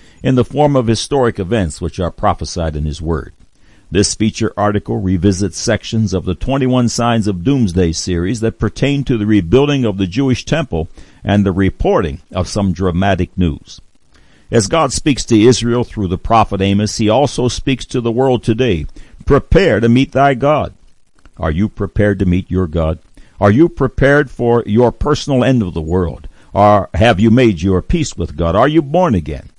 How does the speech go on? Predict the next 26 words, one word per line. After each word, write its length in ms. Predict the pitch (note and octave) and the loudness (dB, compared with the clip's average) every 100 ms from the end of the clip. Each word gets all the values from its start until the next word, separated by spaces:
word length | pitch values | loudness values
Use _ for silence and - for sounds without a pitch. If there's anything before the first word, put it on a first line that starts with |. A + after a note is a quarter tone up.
| _ _ - | _ _ -14
Do 200 | A#2+ F3+ | 0 2
it 100 | C3+ | 2
today 300 | B2 A#2+ G2+ | 0 2 2
while 220 | E2+ E2+ | 2 -2
you 180 | D#2+ F2+ | -2 -4
still 300 | E2+ - E2 | -4 -2 -2
have 280 | B1 D2+ - | -2 -4 -4
time. 360 | D#2+ C2 - - _ - - - | -6 -6 -10 -20 _ -20 -20 -4
Click 200 | F#3+ F#3 | -2 0
on 200 | D3+ C3 | 2 2
the 100 | A#2 | 2
Further 380 | - D3+ B2 A#2+ | 4 4 4 2
with 180 | A2+ | -2
Jesus 520 | D#2 G#2 A2 - D#2+ - | -2 -2 0 -2 -10 -8
for 220 | G#2 F#2 | -2 0
immediate 460 | F2+ A2 F3 E3 | 2 0 2 2
entry 400 | D3 D3+ - G#2 | 4 0 0 0
into 220 | G#2 G2 F2+ | 0 0 -2
the 100 | F2+ | -2
kingdom 420 | - C#3 A#2+ G#2+ | 0 0 2 2
of 140 | F2 | 2
God. 340 | F#2 G2+ G#2 F#2+ - - - | 2 2 2 -2 -18 -20 -8
Now 240 | - A#2+ A#2+ | 0 4 4
for 220 | - G#2+ | 2 -2
today's 420 | - E2+ F2+ D#2+ | -2 -2 0 -2
subject. 480 | - D#2 C#2+ - - | -2 -4 -6 -18 -20